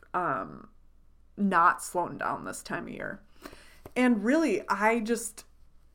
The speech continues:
wasn't feeling that. And because, especially during the pandemic, I feel like it's been easier, even easier for me to kind of, like, feel these subtle rhythms of energy and creativity and productivity within me,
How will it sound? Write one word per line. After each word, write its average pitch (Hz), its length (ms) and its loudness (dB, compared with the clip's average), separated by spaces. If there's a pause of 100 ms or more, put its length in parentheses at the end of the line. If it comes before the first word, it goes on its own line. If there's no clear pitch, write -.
(160)
wasn't 190 500 -2
feeling 190 420 0
that. 294 280 4
And 202 180 -2
because, 202 640 -2
especially 185 580 -4
during 175 260 -2
the 165 60 -8
pandemic, 170 600 -6
I 170 80 -2
feel 175 180 -4
like 170 160 -4
it's 170 140 -8
been 160 240 -6
easier, 175 500 -4
even 208 360 -2
easier 208 440 0
for 175 160 -8
me 170 180 -8
to 180 120 -6
kind 165 300 -10
of, 160 140 -12
like, - 300 -6 (1120)
feel 196 440 2
these 170 260 -2
subtle 175 480 0
rhythms 175 600 -4
of 165 200 -4
energy 185 920 -4
and 175 200 -10
creativity 180 920 -6
and 170 120 -10
productivity 170 680 -6
within 170 500 -10
me, 262 320 -4